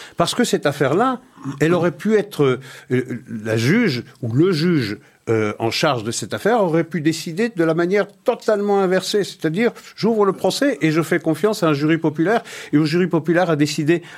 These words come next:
en âme et conscience. Vous savez, l'antisémitisme,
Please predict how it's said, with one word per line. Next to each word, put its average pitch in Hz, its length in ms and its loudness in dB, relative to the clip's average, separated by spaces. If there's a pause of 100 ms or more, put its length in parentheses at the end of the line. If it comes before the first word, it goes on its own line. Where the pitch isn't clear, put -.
(140)
en 131 140 4
âme 143 140 4
et 135 40 -2
conscience. - 520 -6 (340)
Vous 131 60 2
savez, 190 320 2 (680)
l'antisémitisme, 135 1040 0